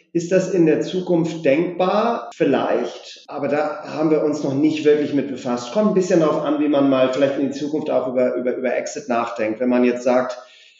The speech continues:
man möchte an die Börse gehen, dann hätte es vielleicht einen Charme, die Firmen zusammenzubringen. Aber das ist zu früh, um darüber zu sprechen.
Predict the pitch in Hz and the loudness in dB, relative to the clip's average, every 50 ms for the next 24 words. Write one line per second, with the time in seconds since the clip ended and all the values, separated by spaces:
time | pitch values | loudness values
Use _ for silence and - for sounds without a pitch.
0 | _ _ _ - 127 127 123 131 135 131 - - - 123 123 120 120 - 123 123 | _ _ _ -6 -2 2 4 4 4 4 4 2 2 4 4 2 2 4 4 6
1 | 127 139 135 143 143 143 139 135 135 135 135 131 127 127 123 120 120 - - 139 | 6 6 4 4 2 2 2 4 4 4 4 4 4 4 4 4 2 0 -2 -4
2 | - - - 120 120 117 117 - - 117 - - 131 123 131 135 135 120 113 113 | -4 -2 0 2 2 2 2 0 -2 -4 -4 -2 0 2 2 4 2 2 0 -2
3 | - 117 113 113 107 104 110 104 104 104 107 110 107 - - - - 107 107 113 | -4 -2 -2 -2 -2 -4 -4 -4 -2 -2 -2 -4 -6 -10 -14 -16 -12 -10 -8 -8
4 | 127 135 - _ _ _ _ _ _ - 117 113 110 110 110 107 107 110 110 107 | -8 -10 -12 _ _ _ _ _ _ -8 -4 -2 0 0 0 0 0 0 2 4
5 | 107 107 104 104 104 104 104 104 107 104 104 - 123 113 - - - - 131 101 | 4 6 6 4 4 4 4 4 2 2 2 2 0 0 0 -2 -4 -4 -4 -4
6 | - - - - - - - - 120 110 107 107 - - 107 104 104 107 104 107 | -4 -8 -12 -10 -12 -8 -2 2 2 2 2 0 -4 -8 -6 -4 -2 -2 0 0
7 | 101 98 - - - - - - 104 - - - | -2 -4 -6 -8 -10 -12 -10 -10 -10 -10 -12 -16